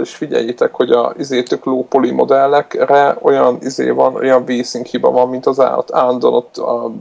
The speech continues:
megy a csík keresztbe. Nem is hiszitek el. Tehát csak azért, már csak azért érdemes meg-, megnézni, hogy mekkora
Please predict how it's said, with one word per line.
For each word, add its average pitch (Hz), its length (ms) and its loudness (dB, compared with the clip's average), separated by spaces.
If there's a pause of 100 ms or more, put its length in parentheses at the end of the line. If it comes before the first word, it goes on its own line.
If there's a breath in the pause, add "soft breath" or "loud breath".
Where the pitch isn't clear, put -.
(240)
megy 120 180 0
a - 60 -4
csík - 320 -10
keresztbe. - 520 -4 (680 loud breath)
Nem 151 380 2
is 120 100 -6
hiszitek 123 400 -6
el. - 260 -2
Tehát 151 160 -4
csak - 200 -4
azért, 147 340 2
már 160 220 0
csak - 160 2
azért 123 340 0
érdemes 120 380 -4
meg-, 120 340 -6
megnézni, 123 500 -6
hogy 131 140 -4
mekkora 127 580 0